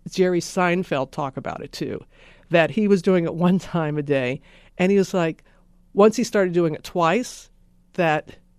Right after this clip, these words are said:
it just off the charts what things were happening for him and how he's feeling. He was like, "Why wasn't I doing it?" To, well, he said a lot funnier than I am. <laughs> "But why, <laughs> you know, why was I only doing it once a day?"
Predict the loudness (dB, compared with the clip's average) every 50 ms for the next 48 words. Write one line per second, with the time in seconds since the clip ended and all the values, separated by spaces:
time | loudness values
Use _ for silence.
0 | _ _ _ 0 0 0 0 0 -2 -2 -2 -2 -2 0 0 0 -2 -6 -10 -10
1 | -12 -14 -6 -4 -2 -2 -2 -2 -4 -8 -6 -6 -6 -4 _ -2 -2 0 -2 -6
2 | -6 -6 -6 -4 -4 -4 -4 -4 -6 -6 -6 -8 _ -4 -4 -2 -2 -4 -6 -6
3 | -6 -6 -4 -2 -2 -2 -4 -6 -4 -2 -2 -2 -2 -4 -4 -6 -4 -4 -4 -4
4 | -4 -2 0 0 2 2 2 0 2 2 0 0 2 0 -2 0 -2 -2 -4 -2
5 | -4 -4 -4 -6 -8 -8 -10 -20 _ _ _ _ _ _ _ -4 -4 -4 -2 -2
6 | -4 -2 -2 -2 -4 -4 _ _ _ _ _ _ -4 -4 -4 -4 -4 -4 -4 -6
7 | -2 -2 -2 0 0 -4 -2 2 2 2 2 2 -2 -4 -6 -12 2 4 4 6
8 | 8 6 6 6 6 4 4 2 2 2 2 4 6 4 4 4 4 4 6 6
9 | 6 6 6 4 4 4 0 -4 -4 -4 -2 -2 -2 0 4 4 6 6 6 6
10 | 6 6 6 6 6 6 4 2 4 4 4 4 6 6 6 4 6 6 4 4
11 | 4 2 2 4 4 2 2